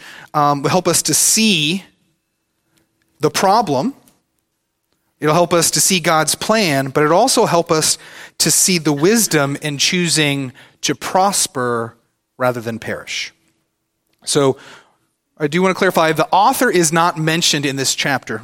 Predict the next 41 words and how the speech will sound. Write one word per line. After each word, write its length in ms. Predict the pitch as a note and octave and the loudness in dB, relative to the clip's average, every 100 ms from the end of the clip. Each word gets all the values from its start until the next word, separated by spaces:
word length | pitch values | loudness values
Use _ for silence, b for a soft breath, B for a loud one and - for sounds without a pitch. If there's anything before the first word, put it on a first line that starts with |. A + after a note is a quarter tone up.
| - | -12
in 120 | B2+ | -8
chapter 320 | - C3+ C3 | -6 -6 -6
two, 380 | A#2 - C#3 B2 A#2 B2 | -6 -4 -2 -4 -10 -2
but 600 | F#3 E3+ C3+ - - - b b b b _ | 2 2 0 -2 -2 -4 b b b b _
in 320 | D#3 D3+ D3+ | -4 0 0
the 80 | C#3 | -2
book 160 | C3 F#3+ | -2 -2
of 80 | F3 | 0
Acts 400 | D#3 D#3 - - | 0 0 0 -4
in 80 | |
chapter 380 | C3+ E3 C#3+ D3+ | -2 -2 -2 -4
four, 640 | B2+ - B3+ A3+ B2 B2 C3+ | -6 -2 0 0 -2 -6 -8
verses 280 | D3 - C#3+ | -6 -4 -4
twenty-four 460 | - D3+ C#3 C#3+ | -4 -6 -2 -2
through 160 | C3 C3+ | -2 -6
twenty-six, 920 | - C#3 A#2+ - - F#3+ C#3+ - - B B B B B | -6 -6 -2 0 2 0 0 -4 -6 B B B B B
um, 280 | C#3+ C3 B2+ | -4 -2 2
that 180 | D3+ F3+ | 2 4
author 400 | D#3 C#3+ D3 C3+ | 2 2 0 -2
mentions 560 | C#3+ D#3 - E3 C3+ | -4 -4 -4 -4 -2
David 480 | D3+ D3+ B2+ A#2+ A#2 _ _ _ _ - | 0 0 0 -4 -8 _ _ _ _ -10
as 100 | C3 | -8
the 80 | C3 | -4
one 240 | C3+ C#3 | -2 -4
who, 400 | A2+ C3+ B2+ A#2+ B B B B | -4 -6 -6 -8 B B B B
uh, 280 | C3 B2 B2 | -6 -4 -4
d-, 180 | A#2+ - _ _ | -10 -18 _ _
who 120 | A#2+ C#3 | -8 -2
writes 320 | C#3+ D3+ - | 0 0 -2
this 100 | C#3 | -2
psalm. 320 | - - - - | -2 -6 -16 -10
And 100 | F3+ | -2
so 100 | E3 | 0
I 40 | |
think 220 | D3+ A3+ | 0 0
understanding 640 | G3+ G#3 - G3 F#3 F3+ E3+ | 2 2 2 2 2 0 0
that 240 | C#3+ C3+ | -2 -2
David 320 | D3+ D#3+ F3+ | 0 2 2
is 100 | E3 | -2
the 140 | D3+ B2+ | -2 0
author 540 | C#3 F#3+ - A#2 F#3 | 2 2 0 -6 -8